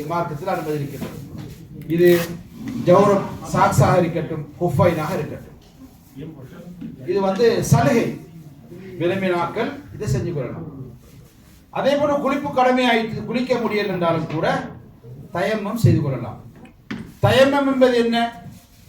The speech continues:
சுத்தமான மண்ணை கொண்டு அந்த தயம்மம் செய்யக்கூடிய முறைகளில் நாங்கள் செய்து கொள்ள வேண்டும்.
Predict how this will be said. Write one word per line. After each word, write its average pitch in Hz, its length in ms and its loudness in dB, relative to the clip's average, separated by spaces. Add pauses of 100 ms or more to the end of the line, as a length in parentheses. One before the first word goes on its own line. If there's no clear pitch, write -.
(420)
சுத்தமான 208 520 2 (140)
மண்ணை 185 240 -2 (120)
கொண்டு 185 220 -2 (1500)
அந்த 196 240 -2
தயம்மம் 202 340 2
செய்யக்கூடிய 170 460 0
முறைகளில் 185 540 -2 (160)
நாங்கள் 180 300 0
செய்து 165 140 2
கொள்ள 139 240 -2
வேண்டும். - 220 -12